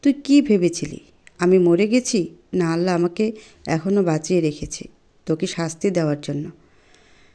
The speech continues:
আম্মু, ভাইয়াকে দেখো, ভাইয়াকে আগে হাসপাতালে নিয়ে যেতে হবে।" নাফিজা বেগম সাইফার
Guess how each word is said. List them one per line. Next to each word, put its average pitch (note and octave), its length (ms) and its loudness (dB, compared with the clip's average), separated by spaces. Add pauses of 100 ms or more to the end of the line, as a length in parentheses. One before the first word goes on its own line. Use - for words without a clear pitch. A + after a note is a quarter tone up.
(360)
আম্মু, F#3+ 500 0 (200)
ভাইয়াকে E3+ 400 0
দেখো, D#3 400 -6 (300)
ভাইয়াকে E3+ 480 -2
আগে E3+ 220 0
হাসপাতালে F3+ 640 -4
নিয়ে F3+ 220 4
যেতে E3 260 -2
হবে।" D3 300 -8 (640)
নাফিজা G3+ 400 2
বেগম A3+ 340 0
সাইফার F#3 420 0